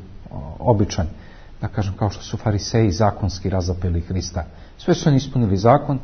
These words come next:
ali daleko su bili od Boga. I od čovečnosti. I zato je Hristos osudio to faristejstvo, to, tu pritvornost,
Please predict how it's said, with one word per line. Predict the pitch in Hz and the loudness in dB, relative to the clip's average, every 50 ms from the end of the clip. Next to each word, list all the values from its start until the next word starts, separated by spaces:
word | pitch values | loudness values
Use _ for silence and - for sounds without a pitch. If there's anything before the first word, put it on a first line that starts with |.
| - - | -8 -4
ali | 110 104 95 98 | -2 0 2 2
daleko | 92 107 120 123 - 107 | 4 4 4 2 2 -2
su | - 95 | -4 -4
bili | 85 85 92 85 | -4 -2 -2 -2
od | 80 82 | -2 -4
Boga. | 78 80 82 78 - - - - - - - - - - - | -4 -6 -8 -10 -10 -14 -18 -18 -18 -20 -20 -20 -14 0 4
I | 160 151 160 160 | 6 8 10 10
od | 143 120 - - - - - - | 8 8 6 0 -10 -12 -10 -2
čovečnosti. | - 165 170 175 156 - - - 85 78 76 73 - - - - - - - - - - - - - - - - - - - - - - - - - - - - | 4 4 6 6 4 2 2 -6 -6 -6 -6 -8 -10 -12 -16 -18 -20 -20 -20 -20 -20 -20 -20 -20 -20 -20 -20 -18 -18 -18 -20 -20 -20 -20 -20 -18 -18 -18 -10 -6
I | 98 | -2
zato | 85 95 123 - - 143 | 2 4 4 6 6 4
je | 113 - | 2 4
Hristos | - 123 - - - 104 - - - | 2 0 0 0 -4 -6 -6 -4 -6
osudio | 113 101 - - - 127 131 117 98 90 | -6 -6 -4 0 0 2 2 4 2 0
to | 90 - 107 87 85 - - - - - - - - - - - | 0 0 -4 -4 -4 -6 -12 -14 -16 -16 -18 -18 -18 -16 -8 -2
faristejstvo, | - 113 113 110 - - - 113 110 113 110 - - - 107 | 0 2 2 2 0 0 2 4 4 4 2 0 -6 -4 -4
to, | 98 - - 98 - - - | -4 -2 -4 -6 -6 -6 -2
tu | - 110 - | 0 0 0
pritvornost, | - 104 98 - - - 107 110 110 107 101 92 87 - - - | 2 0 -2 -2 0 2 4 6 6 6 4 2 0 -2 -6 -12